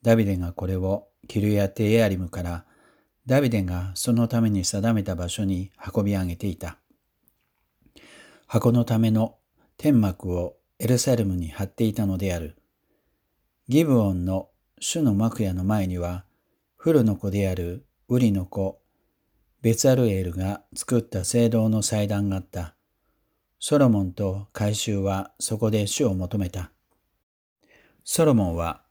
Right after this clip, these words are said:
そこに、すなわち会見の天幕におられる主の前にある聖堂の祭壇に登り、その上で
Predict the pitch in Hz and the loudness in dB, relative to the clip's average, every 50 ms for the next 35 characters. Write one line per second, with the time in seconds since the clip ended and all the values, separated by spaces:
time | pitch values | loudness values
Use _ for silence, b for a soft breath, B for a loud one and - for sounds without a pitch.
0 | _ _ _ _ - - - 113 107 - 120 110 110 107 107 104 107 - _ _ | _ _ _ _ -10 -4 -2 -2 4 4 6 6 6 4 2 -2 -4 -8 _ _
1 | _ _ _ _ _ _ _ _ _ _ - - - - 127 120 107 95 92 - | _ _ _ _ _ _ _ _ _ _ -8 -6 -4 0 2 2 2 2 0 -2
2 | - - 92 92 - - 120 120 123 123 139 123 123 120 117 113 - 135 120 113 | -6 -6 -6 -6 -2 0 0 0 2 2 0 2 2 2 0 0 2 2 2 4
3 | 101 92 - 101 92 90 87 90 92 104 104 95 92 87 87 85 85 - - 131 | 2 0 -4 -6 -6 -4 -4 -2 -2 -2 -2 -2 -2 -4 -4 -6 -6 -6 -2 0
4 | 127 110 95 95 92 90 90 90 90 87 82 82 87 80 - _ _ _ _ _ | 0 0 0 0 -2 -4 -4 -4 -6 -6 -6 -8 -10 -10 -12 _ _ _ _ _
5 | _ _ - - - 123 123 120 117 120 117 117 113 113 117 - - 107 101 101 | _ _ -6 -2 2 4 4 6 6 4 2 2 2 2 2 0 0 0 -2 -2
6 | 107 104 101 101 98 95 92 87 87 92 85 82 85 95 _ _ _ _ _ _ | -2 -2 -2 -2 -2 -2 -4 -4 -4 -4 -4 -6 -8 -10 _ _ _ _ _ _
7 | _ _ _ _ _ _ _ _ _ _ - - - 120 113 113 117 120 117 107 | _ _ _ _ _ _ _ _ _ _ -10 -6 0 2 4 6 6 6 6 4
8 | 98 98 92 92 95 _ | 2 0 -2 -4 -4 _